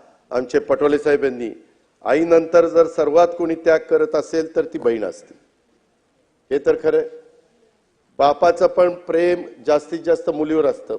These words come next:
पोरापेक्षा, आणि त्यामुळं भावावर तिची खूप माया असते. भाऊ कठीण परिस्थितीत असेल तर तिला त्याच्या काळजी असते आणि त्यामुळे ती कधी त्याच्या भावाला अडचणीत आणण्याची मागणी करत नाही.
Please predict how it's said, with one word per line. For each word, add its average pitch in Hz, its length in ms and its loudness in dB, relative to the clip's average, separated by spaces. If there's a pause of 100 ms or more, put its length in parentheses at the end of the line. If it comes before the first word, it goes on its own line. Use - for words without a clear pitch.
(140)
पोरापेक्षा, 127 560 -4 (1300)
आणि 160 440 0 (680)
त्यामुळं 180 520 4 (480)
भावावर 160 360 4 (100)
तिची 170 300 -8
खूप 180 240 -6
माया 165 260 4
असते. 160 280 -2
भाऊ 151 280 2
कठीण 165 360 -2
परिस्थितीत 160 580 -8
असेल 147 340 -2 (520)
तर 151 200 2
तिला 156 220 0
त्याच्या 160 440 0
काळजी 147 460 -2
असते 135 360 -2 (180)
आणि 127 160 -10
त्यामुळे 151 360 -4
ती 160 140 -12
कधी 160 280 -8
त्याच्या 147 320 -8
भावाला 131 380 -4
अडचणीत 131 500 -12
आणण्याची 123 400 -12
मागणी 120 320 -14
करत 117 380 -16
नाही. 104 300 -18